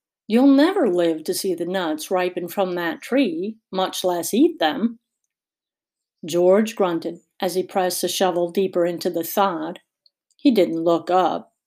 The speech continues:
but his grunt served a dual purpose. At eighty-three, it took every ounce of his strength to dig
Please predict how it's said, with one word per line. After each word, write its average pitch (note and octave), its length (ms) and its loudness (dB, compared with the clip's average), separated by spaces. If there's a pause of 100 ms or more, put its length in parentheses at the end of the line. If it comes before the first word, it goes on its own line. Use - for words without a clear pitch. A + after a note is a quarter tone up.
but A3 120 4
his A#3 140 2
grunt F3+ 480 0
served F#3 400 0
a A3+ 80 0
dual F3 320 0
purpose. E3+ 640 -4 (580)
At E3+ 140 -2
eighty-three, F#3 960 0
it A#3 180 -2
took B3+ 260 2 (120)
every A#3 420 -2
ounce A#3+ 360 2
of F3+ 80 -4
his F3 160 -6
strength F#3 500 -2 (180)
to - 120 -6
dig G3 340 2